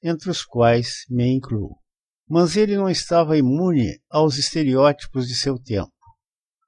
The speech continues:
Uma nota do Conselho Nacional de Educação, C N E, aponta referências consideradas desrespeitosas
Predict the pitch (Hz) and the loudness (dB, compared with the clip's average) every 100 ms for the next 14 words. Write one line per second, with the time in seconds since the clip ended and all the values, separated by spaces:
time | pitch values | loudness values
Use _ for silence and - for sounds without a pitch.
0 | _ _ _ - 170 185 170 202 202 143 | _ _ _ -6 -2 0 2 0 0 -2
1 | 135 139 120 - 147 127 117 107 117 113 | -4 0 -2 0 0 0 -2 -2 -2 0
2 | 120 104 98 87 - - - 127 127 - | 0 0 -6 -8 -10 -10 -4 -4 -4 -8
3 | _ - - 135 120 104 92 95 127 127 | _ -14 -2 0 2 0 -2 0 -2 -4
4 | - _ _ _ _ - 120 190 202 175 | -10 _ _ _ _ -6 -4 -2 -2 0
5 | 147 151 147 147 160 143 123 127 123 - | -2 2 2 2 0 -4 -8 -6 -8 -4
6 | 120 117 107 92 92 95 139 151 113 104 | 0 2 2 -2 -6 -4 -4 -4 -6 -10
7 | - - - 131 127 - 64 - | -10 -12 -4 0 0 -4 -14 -16